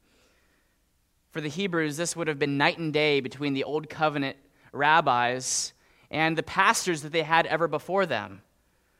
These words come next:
The rabbis would have told them, "You need to obey the law apart from the Spirit of Christ, apart from the Messiah." And they would have put heavy yokes upon them, and they would have been cold, and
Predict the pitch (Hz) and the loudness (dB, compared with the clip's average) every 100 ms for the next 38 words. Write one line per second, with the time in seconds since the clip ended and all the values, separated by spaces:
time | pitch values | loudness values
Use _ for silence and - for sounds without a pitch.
0 | _ _ - 160 160 196 202 156 156 160 | _ _ -6 0 4 6 6 4 4 0
1 | 151 160 156 - 175 165 156 165 214 214 | 0 0 0 0 -2 2 2 2 2 2
2 | 185 175 160 185 214 214 165 151 170 151 | 4 4 4 4 6 4 4 6 6 4
3 | - 202 214 170 156 - 143 147 131 - | 4 4 4 -4 -6 -4 -2 0 -2 -4
4 | 135 147 - - 196 220 - 160 139 131 | -2 -2 -4 0 4 4 0 -6 -6 -2
5 | 127 131 143 185 - _ _ _ _ _ | 0 2 2 0 -8 _ _ _ _ _
6 | _ _ - 165 196 220 208 208 202 170 | _ _ -4 0 4 4 2 2 2 2
7 | - - - 214 226 254 202 190 226 - | -2 -20 -2 4 4 4 2 4 4 2
8 | 208 - 156 151 127 120 135 160 180 156 | -4 0 0 0 0 0 0 0 0 0
9 | 156 151 - - - - 180 180 240 294 | -2 -2 -8 -16 -14 -2 2 4 2 -2
10 | 277 _ - 190 170 185 | -10 _ -20 -4 0 0